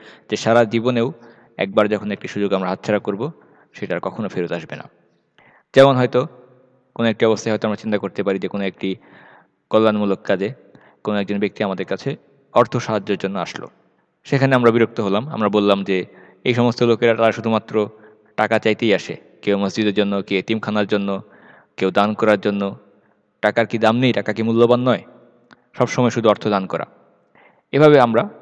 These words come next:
হাত গুটিয়ে নিলাম, বিরত থাকলাম, কিন্তু আমরা বুঝতেও পারলাম না যে এই নেকি হাতছাড়া করার মাধ্যমে হয়তোবা সারা জীবনেও আমরা এই সুযোগ আর পাবো না। হতে পারে সেটাই আমার জন্য দান করার শেষ সুযোগ ছিল।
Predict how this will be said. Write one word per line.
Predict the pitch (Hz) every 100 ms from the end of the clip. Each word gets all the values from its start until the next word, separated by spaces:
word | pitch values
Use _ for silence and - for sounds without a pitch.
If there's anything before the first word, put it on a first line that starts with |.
| -
হাত | 110
গুটিয়ে | 107 110 113
নিলাম, | 104 104 143 - -
বিরত | 98 101 98
থাকলাম, | 90 85 - - _ _ _ _ -
কিন্তু | 127 131
আমরা | 123
বুঝতেও | 120 131 175
পারলাম | 156 131 113
না | 110 160 160 - _ _ _
যে | 104
এই | 104 120 127
নেকি | 120 117 120
হাতছাড়া | 107 - 117 110
করার | 110 101
মাধ্যমে | 98 98 107 107 165 _ _ _ _ _ _
হয়তোবা | 110 107 113 107 104 - -
সারা | - 110 107
জীবনেও | 107 110 131
আমরা | 131 107 104 147 - _ _ _ _ _ _ _ _ -
এই | 98
সুযোগ | - 95 92
আর | 90
পাবো | 87 85
না। | 80 - _ _ _ _
হতে | 123 131
পারে | 127 123
সেটাই | 127 131
আমার | 127 117 107
জন্য | 107 107 147 - _ _ _
দান | - 98 98
করার | 90 85
শেষ | 78 - 104
সুযোগ | - 90 85
ছিল। | - 78